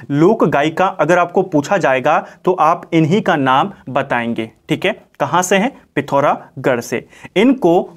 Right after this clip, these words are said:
कुमाऊं कोकिला भी कहा जाता है। उत्तराखंड की तीजन बाई तो कहते ही हैं, इसके अलावा इनको कुमाऊं कोकिला भी कहते हैं। तो ये भी आपको याद रखना है। और किससे संबंधित है?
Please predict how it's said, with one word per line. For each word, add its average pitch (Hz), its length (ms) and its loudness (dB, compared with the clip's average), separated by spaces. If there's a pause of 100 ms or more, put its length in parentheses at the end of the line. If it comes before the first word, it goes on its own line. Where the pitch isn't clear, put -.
(120)
कुमाऊं 202 340 4
कोकिला 190 520 4
भी 196 140 2
कहा 143 260 -2
जाता 117 320 -2
है। 117 180 -10 (220)
उत्तराखंड 190 520 0
की 220 140 0
तीजन 165 380 2
बाई 180 160 2
तो 202 140 2
कहते 143 340 0
ही 180 220 2
हैं, 185 240 0 (240)
इसके 151 300 0
अलावा 139 640 2 (160)
इनको 151 340 2
कुमाऊं 165 460 0
कोकिला 151 560 0
भी 185 140 2
कहते 123 320 -2
हैं। 120 180 -8 (200)
तो 139 60 -2
ये 147 240 2
भी 196 140 4
आपको 185 320 2
याद 127 300 0
रखना 117 200 -4
है। 117 100 -4 (220)
और 147 100 -2
किससे 180 340 0
संबंधित 196 520 0
है? 233 160 -2